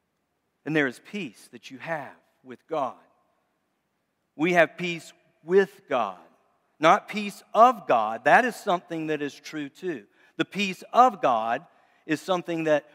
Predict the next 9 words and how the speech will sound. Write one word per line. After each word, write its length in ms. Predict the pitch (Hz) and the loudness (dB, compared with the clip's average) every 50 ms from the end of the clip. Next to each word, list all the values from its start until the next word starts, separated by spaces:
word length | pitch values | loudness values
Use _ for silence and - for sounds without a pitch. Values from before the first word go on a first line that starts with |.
| _ _ - | _ _ -6
we 180 | 151 160 165 | -4 -4 -4
feel 540 | 156 - - - 214 220 226 214 180 151 139 | -4 -6 -12 -10 -8 -4 -2 -2 -2 -2 -4
from 220 | - - 143 131 | -6 -6 -6 -6
time 360 | 127 - 147 139 139 135 131 127 | -6 -4 -2 -2 -2 -2 -4 -8
to 80 | 131 | -12
time 380 | - - 160 175 165 156 143 135 | -6 -2 0 0 0 0 -2 -4
when 140 | 135 127 120 | -6 -8 -6
God, 380 | 120 147 143 147 143 143 131 - _ _ _ _ - | -4 -2 0 2 2 0 -2 -6 _ _ _ _ -4
uh, 220 | - 139 127 123 | -2 -2 -2 -2